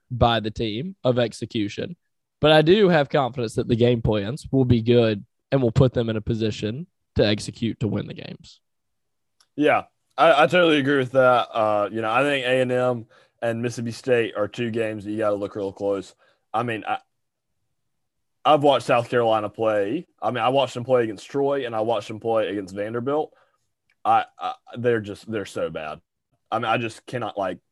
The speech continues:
Speaker 2: I mean, if
Speaker 1: But I
Speaker 2: I
Speaker 1: think they're on the same level as Georgia State. That's my point.
Speaker 2: Yeah, that, that's true. And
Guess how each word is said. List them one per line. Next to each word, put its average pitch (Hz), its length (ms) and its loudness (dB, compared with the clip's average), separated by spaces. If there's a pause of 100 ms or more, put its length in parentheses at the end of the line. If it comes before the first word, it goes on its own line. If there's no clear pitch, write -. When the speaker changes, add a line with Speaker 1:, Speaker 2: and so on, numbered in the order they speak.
(540)
Speaker 2:
I 127 100 -4
mean, 123 160 -4
if 117 100 -4
Speaker 1:
But 131 220 4
I 196 80 8
Speaker 2:
I - 80 6
Speaker 1:
think 202 160 6
they're 185 160 6
on 180 100 6
the 160 80 2
same 165 260 4
level 135 320 6
as 113 80 2
Georgia 117 360 4
State. 104 420 -4
That's 147 220 0
my 113 160 -4
point. 131 60 -2
Speaker 2:
Yeah, 151 280 4 (320)
that, 156 220 2
that's 214 200 2
true. 160 160 2
And 180 240 0